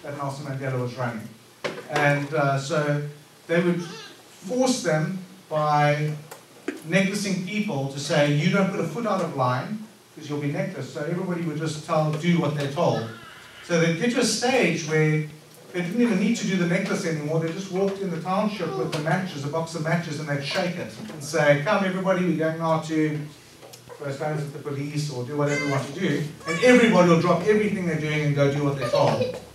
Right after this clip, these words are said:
just by shaking the box of matches. So that's, uh, that's the necklacing. That is now being used in South Africa by the local population to necklace foreign blacks that are coming into South Africa.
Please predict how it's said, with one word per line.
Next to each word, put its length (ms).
just 160
by 140
shaking 340
the 60
box 240
of 80
matches. 340
So 120
that's, 360
uh, 420
that's 380
the 260
necklacing. 760
That 180
is 180
now 560
being 280
used 460
in 80
South 220
Africa 580
by 260
the 140
local 460
population 840
to 120
necklace 800
foreign 360
blacks 340
that 100
are 80
coming 300
into 140
South 260
Africa. 480